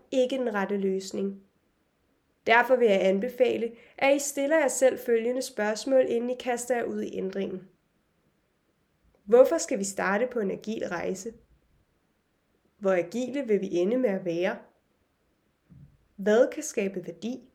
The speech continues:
Hvad er vi som ledelse klar til? Hvordan starter vi? Har vi ressourcer til at hjælpe med en transformation, uanset størrelse? Hvilken konsekvens har det?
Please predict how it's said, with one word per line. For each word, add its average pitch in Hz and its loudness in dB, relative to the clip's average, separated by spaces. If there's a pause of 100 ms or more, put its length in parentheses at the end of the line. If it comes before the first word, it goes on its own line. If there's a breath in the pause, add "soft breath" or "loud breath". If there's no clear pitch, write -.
(1600)
Hvad 202 6
er 196 2
vi 226 -4
som 196 -6
ledelse 190 -2
klar - -8
til? 226 -8 (1600)
Hvordan 202 0
starter 208 -2
vi? 302 -6 (1600)
Har 226 -2
vi 233 4
ressourcer 247 2
til 294 0
at 240 2
hjælpe 220 0
med 269 2
en 214 -2
transformation, 208 -4 (320)
uanset 277 0
størrelse? 208 -4 (1700)
Hvilken 254 0
konsekvens - 0
har 202 -6
det? 226 0